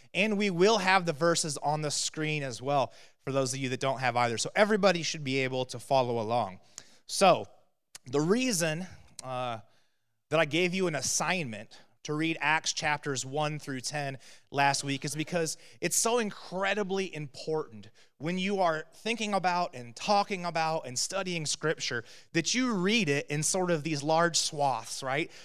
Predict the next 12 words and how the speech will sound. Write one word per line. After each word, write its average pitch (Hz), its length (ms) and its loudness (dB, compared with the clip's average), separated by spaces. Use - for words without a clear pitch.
That 165 220 0
you 208 100 -2
don't, 190 520 0
it's 180 140 -4
okay, 220 420 6
and 175 80 4
I've 156 80 2
talked 170 300 0
about 185 180 4
this 180 140 -4
before, 120 420 -4
it's 170 200 0